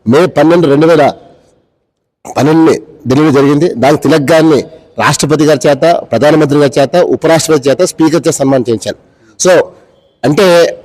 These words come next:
నేను నలుగురు చేసేది నేను చేయను, నేను చేసేది ఎవరు చేయలేడు. అది ఆ ట్రాక్ రికార్డు నేను ఫస్ట్ నుంచి ఫాలో అవుతున్నాను. So అదే పందాలు వెళ్తున్నాను తప్ప రెండు వేల పద్నాలుగు విజయం ఓడిస్తా అని చెప్పాను. చెప్పినప్పుడు అందరూ "రామ్ పిచ్చోడు, విజయాన్ని ఓడించడం ఏంటి?" అన్నారు.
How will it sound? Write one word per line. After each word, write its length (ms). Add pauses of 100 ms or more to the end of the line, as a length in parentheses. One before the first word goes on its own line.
నేను 300
నలుగురు 480 (640)
చేసేది 280
నేను 240
చేయను, 240 (480)
నేను 460
చేసేది 640
ఎవరు 420
చేయలేడు. 300 (380)
అది 180 (380)
ఆ 200
ట్రాక్ 420
రికార్డు 300
నేను 100
ఫస్ట్ 260
నుంచి 120
ఫాలో 180
అవుతున్నాను. 400 (320)
So 80
అదే 280
పందాలు 400
వెళ్తున్నాను 400
తప్ప 100 (380)
రెండు 140
వేల 120
పద్నాలుగు 540
విజయం 260
ఓడిస్తా 240
అని 120
చెప్పాను. 260 (580)
చెప్పినప్పుడు 400
అందరూ 440 (220)
"రామ్ 360
పిచ్చోడు, 320
విజయాన్ని 380
ఓడించడం 300
ఏంటి?" 180
అన్నారు. 240